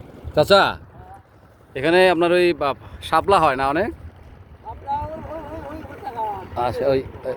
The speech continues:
ওই, ওই শাপলা হয়, প্রচুর শাপলা হয়, লাল শাপলা না কাকা? লাল শাপলা, প্রচুর শাপলা হয়।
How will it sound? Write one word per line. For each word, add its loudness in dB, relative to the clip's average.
ওই, -8
ওই -6
শাপলা 0
হয়, -2
প্রচুর -4
শাপলা -2
হয়, -2
লাল 6
শাপলা 0
না 0
কাকা? 0
লাল -2
শাপলা, -8
প্রচুর 0
শাপলা -6
হয়। -8